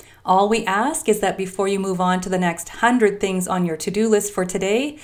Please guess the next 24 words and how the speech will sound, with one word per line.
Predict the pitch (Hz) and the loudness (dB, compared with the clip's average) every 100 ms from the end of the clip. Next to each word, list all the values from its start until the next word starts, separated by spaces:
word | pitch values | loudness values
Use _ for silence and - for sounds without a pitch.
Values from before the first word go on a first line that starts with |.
| - - - | -20 -14 -2
take | 247 254 | 0 2
what | 359 359 | -2 2
you | 392 359 | 4 4
learn | 233 170 160 | 2 0 -2
and | 180 | -4
instead | 185 - 202 | -4 -2 0
of | 196 170 | 0 0
waiting | 185 214 240 | 0 0 0
until | 226 214 | 0 0
Monday, | 185 160 175 190 208 208 202 - - | 0 0 -2 -2 0 0 -4 -12 -20
January | - 180 190 233 302 330 | -6 -4 -2 -2 -2 -2
first, | - 214 208 208 | 0 2 0 0
or | 190 185 - - - | -2 -2 -6 -12 -2
any | 214 285 285 | 2 6 6
other | 269 262 | 4 2
arbitrary | 185 196 233 254 269 | 0 0 -2 0 0
date | 220 196 - | 2 0 0
in | |
the | 202 | -6
future, | 185 202 214 165 143 175 - _ - | -6 -6 -6 -6 -6 -8 -16 _ 0
act | 180 190 208 - | 2 2 0 -6
on | 180 175 | -2 -2
it | 180 | -2
now. | 180 165 170 175 | -4 -6 -6 -8